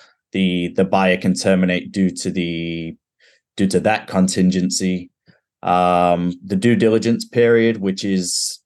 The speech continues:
it's kind of separate to a contingency, but essentially you have the negotiated amount of time, which in our market, depending on the property and obviously the season, of course, in the summer, it would be slightly longer, but generally it's ten to fourteen days.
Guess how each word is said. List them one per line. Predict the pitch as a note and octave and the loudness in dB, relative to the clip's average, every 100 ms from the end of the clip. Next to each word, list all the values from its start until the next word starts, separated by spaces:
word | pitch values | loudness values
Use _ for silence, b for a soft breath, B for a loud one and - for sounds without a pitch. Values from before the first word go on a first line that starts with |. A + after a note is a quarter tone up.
| - | -12
it's | F#2+ | -10
kind | - A2+ A2+ | -2 2 2
of | - | 2
separate | - G#2 - A2+ - | 2 0 2 -2 0
to | A2+ | 2
a | A2 | 2
contingency, | A#2+ A2+ A2 A#2 A2+ A2 A2 A#2 G#2+ | 2 0 2 0 0 0 -2 -2 -2
but | F#2 | -2
essentially | F2+ - G2+ F#2+ G#2 | -4 -4 -4 -4 0
you | G2 F#2 | 0 2
have | F#2 F2+ F2+ | 0 -2 -4
the | F2 | -4
negotiated | F2+ F2+ G2 F#2+ G2+ F#2+ F#2+ | -2 2 2 2 0 2 2
amount | F#2 F#2+ F2+ | 2 2 0
of | F#2 | -4
time, | - F#2+ G2 G2 | -4 -2 0 0
which | E2+ - - b b b - | -2 -6 -18 b b b -2
in | C3 | 0
our | A#2+ A#2 | 2 4
market, | A#2+ A#2+ A#2+ B2 - | 4 2 0 -2 -2
depending | G2 G#2+ G2+ G2 | -4 -2 0 0
on | G2+ | 2
the | F#2+ | 0
property | G2+ G2 G2 G2+ G#2+ G#2 | 2 0 -2 -6 -4 -2
and | F#2+ F2+ - - | 0 -2 -6 -10
obviously | G2 F#2+ G2 | -6 -4 -2
the | F2+ | -2
season, | - C3 A#2+ G#2+ G#2 | 0 2 4 4 2
of | G2 | 0
course, | G2+ F#2 F#2 | 0 0 0
in | F2+ | -4
the | |
summer, | - G2+ G2 F2+ | -2 2 4 2
it | F#2 | 0
would | F2+ | -6
be | F2+ | -6
slightly | F2 - F#2 F2 F2 | -6 -2 -2 -2 -2
longer, | F2 G2 G2 F#2 | 0 2 4 2
but | F#2 F2+ - b b b b | 2 -2 -4 b b b b
generally | C3 C3+ B2+ A2 | 0 2 4 2
it's | G2 - | 0 -4
ten | - G#2+ | -2 -2
to | G2 | -2
fourteen | G2 G#2 G2 G2+ G2 | -2 0 0 2 2
days. | G2 F#2+ G2 G#2+ - | 4 4 2 0 -4